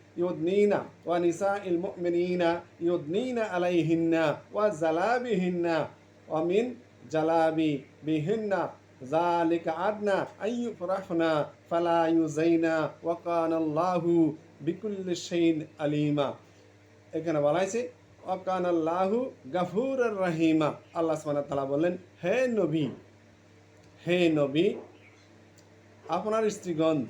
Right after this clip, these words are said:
কন্যাগণ ও মুমিনদের স্ত্রীগণদের বলুন, তারা যেন তাদের চাদরের কিছু অংশ নিজেদের উপর টেনে দেয়, ফলে,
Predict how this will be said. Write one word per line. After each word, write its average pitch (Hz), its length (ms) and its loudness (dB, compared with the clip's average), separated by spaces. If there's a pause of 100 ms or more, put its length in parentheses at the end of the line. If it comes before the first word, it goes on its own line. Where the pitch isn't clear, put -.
(360)
কন্যাগণ 190 720 2 (160)
ও 220 120 2
মুমিনদের 196 580 0 (360)
স্ত্রীগণদের 170 640 -2
বলুন, 147 520 0 (720)
তারা 151 240 0
যেন 156 260 -2 (500)
তাদের 165 320 0
চাদরের 196 580 0 (260)
কিছু 240 340 -2
অংশ 208 260 0 (380)
নিজেদের 202 440 0
উপর 190 260 -2
টেনে 165 220 0
দেয়, 156 300 0 (300)
ফলে, 196 420 2